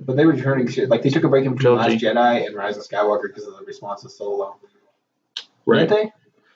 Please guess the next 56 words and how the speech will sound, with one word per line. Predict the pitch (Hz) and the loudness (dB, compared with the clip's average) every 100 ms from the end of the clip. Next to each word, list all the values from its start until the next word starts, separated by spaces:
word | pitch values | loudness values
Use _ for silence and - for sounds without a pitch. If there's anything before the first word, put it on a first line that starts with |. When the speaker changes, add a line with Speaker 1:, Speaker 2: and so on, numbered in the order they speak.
| _ _ _ - | _ _ _ 2
Speaker 2:
Well, | 180 | 6
Speaker 1:
No, | 185 | 6
Speaker 2:
they | |
took | 220 | 6
Speaker 1:
no, | - | 6
Speaker 2:
a, | |
they | - | 6
Speaker 1:
Last | - | 6
Speaker 2:
took | 107 - | 4 4
a | |
Speaker 1:
Jedi | 135 | 6
Speaker 2:
year | 147 | 6
and | 123 | 4
off. | 120 113 - | 4 2 2
Speaker 1:
No, | 139 139 | 2 4
they | |
didn't | 131 | 4
even | 147 135 | 2 -2
take | 139 | -4
a | 123 | -8
break | 120 127 127 | -2 0 0
because | 117 117 | -4 -8
La-, | 110 113 117 | -4 -4 -4
Solo | - 123 127 | -4 0 0
came | 127 | -2
out | 117 - | -8 -12
six | - - - - | -16 -12 -12 -14
months | - - - | -14 -14 -10
after | - - | -12 -12
Last | - - _ | -18 -20 _
Jedi. | - _ _ _ _ _ _ _ _ _ _ _ _ _ _ _ _ _ - - _ _ - | -20 _ _ _ _ _ _ _ _ _ _ _ _ _ _ _ _ _ -20 -20 _ _ 0
Speaker 2:
Right. | 131 120 131 | 2 2 0
Speaker 1:
It | - - - | -8 -8 0
Speaker 2:
Well, | 175 | 4
Speaker 1:
just | 180 | 4
Speaker 2:
that's | 170 165 | 4 4
not | - | 2
Speaker 1:
seems | 127 - | 2 2
like | 147 | 4
it | 156 | 4
was | 151 - | 2 0
a | 156 | -4
longer | 156 147 147 | 2 2 2
break | 147 151 156 | 2 2 0
because | 131 120 | 0 -2
Solo | 110 110 | 0 0
sucks | 101 - - | 0 -2 -4
so | - | -6
much. | - 135 127 139 | -2 -2 -2 -6
<laughs> | |
Speaker 2:
<laughs> | |
It | - 165 - 185 160 - 143 131 | -2 0 2 2 2 2 2 2
was | 131 | 2
just, | 127 120 | 2 2
like, | 110 113 | 2 2
passable. | 143 143 143 135 139 143 | 0 0 0 4 4 2